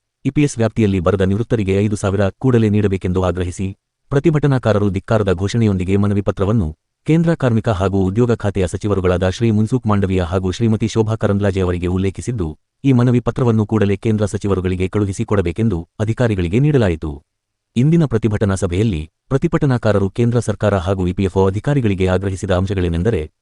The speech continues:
ದಿನಾಂಕ ಅಕ್ಟೋಬರ್ ಹತ್ತು, ಎರಡು ಸಾವಿರದ ಇಪ್ಪತ್ತೈದರಂದು ಮಾನ್ಯ ವ್ಯವಸ್ಥಾಪಕ ನಿರ್ದೇಶಕರು ಕೆ ಎಸ್ ಆರ್ ಟಿ ಸಿ ರವರು ಇ ಪಿ ಎಸ್ ನಿವೃತ್ತರ ಪರ ಉಲ್ಲೇಖಿಸಿರುವ ಪತ್ರಕ್ಕೆ ಸಂಬಂಧಿಸಿದಂತೆ ಕೂಡಲೇ ಕ್ರಮ ವಹಿಸಿ ಎಲ್ಲಾ ಜಂಟಿ ಆಯ್ಕೆ ಪತ್ರಗಳನ್ನು ಪುನರ್ಸ್ಥಾಪಿಸಿ ಎಲ್ಲಾ ಇ ಪಿ ಎಸ್ ನಿವೃತ್ತರಿಗೆ ಅಧಿಕ ಪಿಂಚಣಿ ನೀಡಬೇಕು ಎಂದು.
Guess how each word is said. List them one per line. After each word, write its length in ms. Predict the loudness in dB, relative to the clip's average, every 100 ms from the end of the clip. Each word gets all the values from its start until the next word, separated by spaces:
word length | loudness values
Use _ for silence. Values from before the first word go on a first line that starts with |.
| _ -6 0
ದಿನಾಂಕ 320 | 2 2 0
ಅಕ್ಟೋಬರ್ 400 | 0 2 2 2
ಹತ್ತು, 220 | 0 0
ಎರಡು 200 | 0 0
ಸಾವಿರದ 300 | -2 0 0
ಇಪ್ಪತ್ತೈದರಂದು 720 | -2 -4 -2 0 0 0 2
ಮಾನ್ಯ 240 | 2 0 0
ವ್ಯವಸ್ಥಾಪಕ 520 | 0 -2 -4 -4 -2
ನಿರ್ದೇಶಕರು 680 | -2 -2 -4 -4 -4 -4 -8 _ _ 0
ಕೆ 80 |
ಎಸ್ 140 | 0 0
ಆರ್ 100 | -2
ಟಿ 60 |
ಸಿ 140 | 0 2
ರವರು 240 | 2 2
ಇ 60 | 0
ಪಿ 120 | -2
ಎಸ್ 140 | -2
ನಿವೃತ್ತರ 320 | -2 -2 -2 0
ಪರ 160 | 2
ಉಲ್ಲೇಖಿಸಿರುವ 600 | 2 0 0 -4 -2 -2
ಪತ್ರಕ್ಕೆ 340 | 0 -2 -4 -4
ಸಂಬಂಧಿಸಿದಂತೆ 800 | -2 -2 -2 -2 -2 -2 -4 -8 _ _
ಕೂಡಲೇ 300 | 0 4 4
ಕ್ರಮ 200 | 2 2
ವಹಿಸಿ 380 | 2 0 0 0
ಎಲ್ಲಾ 200 | 0 0
ಜಂಟಿ 300 | 0 0 0
ಆಯ್ಕೆ 200 | 0 -2
ಪತ್ರಗಳನ್ನು 500 | -4 -4 -2 0 0
ಪುನರ್ಸ್ಥಾಪಿಸಿ 760 | 0 -2 -2 -6 -6 -4 -4 -6 _
ಎಲ್ಲಾ 220 | -2 2
ಇ 60 | 2
ಪಿ 120 | 2
ಎಸ್ 140 | 0 0
ನಿವೃತ್ತರಿಗೆ 480 | -2 -2 0 2
ಅಧಿಕ 220 | 0 0 -2
ಪಿಂಚಣಿ 360 | -2 0 2
ನೀಡಬೇಕು 380 | 2 2 2 2
ಎಂದು. 240 | 0 -2